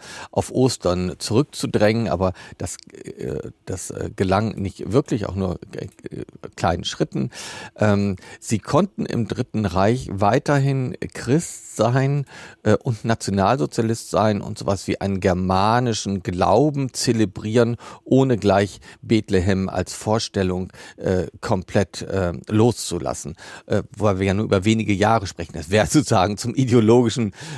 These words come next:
äh, das wäre zur Frage gekommen, ja, was denn nun, ne? Ist es nun der Lichtbaum oder der Christbaum? Äh, geht es nun um die, um, um die Sonnenwendfeier oder geht's,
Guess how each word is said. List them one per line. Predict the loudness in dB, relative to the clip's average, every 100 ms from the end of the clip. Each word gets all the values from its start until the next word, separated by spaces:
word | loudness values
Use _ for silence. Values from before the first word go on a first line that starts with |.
| -2
äh, | 0
das | 0 2
wäre | 0
zur | 2 -2
Frage | 0 2 2 0
gekommen, | -2 -2 0
ja, | 2
was | 2 0
denn | 0 0
nun, | -4
ne? | 0 0
Ist | 0 -4
es | -6 -4
nun | -6 -6 -12 -20 -2
der | 2
Lichtbaum | 2 0 0 0 0 -2
oder | -4
der | -4
Christbaum? | -4 -6 -2 0 0 0 -4 -4
Äh, | -2 0 -2 -6 -16 -8
geht | -8 -4 -6
es | -6
nun | -6 -4
um | -4 -6
die, | -6 -6 -6 -6
um, | -8 -8
um | -8
die | -6 0
Sonnenwendfeier | 2 2 0 0 0 0 -10 -4 0 2 4 2
oder | 0 -4
geht's, | -6 -10 -10